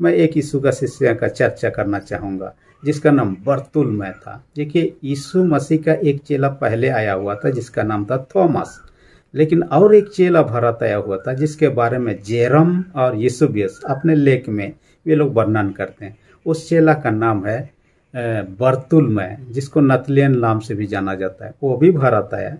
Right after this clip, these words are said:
लेकिन यहाँ के बाद में उसने देखा कि यहाँ तो सुसमाचार प्रचार का काम हो चुका है, पहले से हो रहा है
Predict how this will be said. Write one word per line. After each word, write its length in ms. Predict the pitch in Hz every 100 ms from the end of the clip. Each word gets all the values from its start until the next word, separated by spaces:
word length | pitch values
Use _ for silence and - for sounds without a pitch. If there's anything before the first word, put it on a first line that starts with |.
| 127
लेकिन 280 | 139 156 143
यहाँ 320 | 135 135 175
के 140 | 165
बाद 320 | 127 143 143
में 120 | 139 143
उसने 340 | 120 - 120
देखा 400 | 104 104 - 107
कि 180 | - 165
यहाँ 240 | 156 147
तो 360 | 160 165 160 - _ _
सुसमाचार 640 | - - 127 120 - 160
प्रचार 540 | - 107 98 113 127 131
का 80 | 110
काम 260 | 117 123
हो 220 | 139 185
चुका 340 | 185 - - 98
है, 100 | 98
पहले 380 | - 120 175 185
से 140 | 190
हो 260 | 117 101 -
रहा 100 |
है 100 | 190